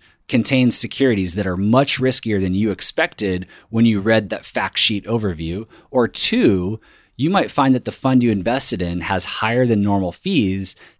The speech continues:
that weren't initially obvious when you made that purchase. So transparency can be an issue, especially if you don't know what to look for and how to find it.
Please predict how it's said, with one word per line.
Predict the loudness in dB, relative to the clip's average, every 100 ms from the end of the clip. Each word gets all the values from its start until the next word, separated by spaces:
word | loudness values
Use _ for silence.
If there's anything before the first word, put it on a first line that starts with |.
| -4
that | -4
weren't | -4 -2 0 0 0
initially | 2 2 2 -2 -2 -4
obvious | -4 -4 -2 -4 -4 -6
when | -6
you | -4
made | -4 -4 -4 -4
that | -6 -8
purchase. | -14 -14 -14 -12 -12 -12 _ -16
So | -6 -4 -2
transparency | -2 -2 -2 -4 -4 -2 -4
can | -2
be | 2
an | 2
issue, | 2 0 -2
especially | -2 -2 -2 -2
if | -2
you | -2
don't | -2 -2
know | -2 -2
what | -2 -6 -6
to | -6
look | -6 -6
for | -6 -4 -4 -6
and | -8 -4
how | -4
to | -4
find | -8 -10 -8
it. | -12 -14